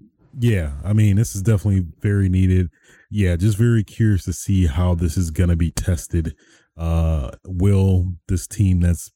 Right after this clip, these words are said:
been, uh, selected, how they actually will, you know, step up to the challenge of this, this, uh, you know, adversity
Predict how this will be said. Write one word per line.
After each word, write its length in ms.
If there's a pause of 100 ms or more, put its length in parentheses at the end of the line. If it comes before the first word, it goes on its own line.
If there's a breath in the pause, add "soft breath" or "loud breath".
(120)
been, 200
uh, 220
selected, 720 (360 soft breath)
how 240
they 180
actually 420
will, 680 (200)
you 120
know, 140
step 340
up 100
to 140
the 80
challenge 520
of 380 (500 soft breath)
this, 720
this, 380
uh, 540 (1300)
you 80
know, 260 (340)
adversity 840